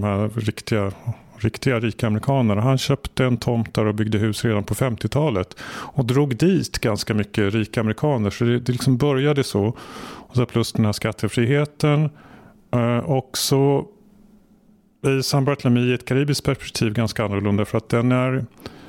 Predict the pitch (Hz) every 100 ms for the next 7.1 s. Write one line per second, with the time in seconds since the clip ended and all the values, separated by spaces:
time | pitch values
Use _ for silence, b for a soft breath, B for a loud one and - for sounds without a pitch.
0 | B B B B B B - 120 139 151
1 | - 147 143 117 127 135 123 - 185 196
2 | 104 104 123 147 - - 139 147 120 90
3 | 127 135 - - - 139 147 - - 139
4 | 120 101 95 - 113 104 101 - 113 104
5 | 107 - - 123 98 98 - 104 101 107
6 | - 127 110 107 120 - 110 147 143 113
7 | 104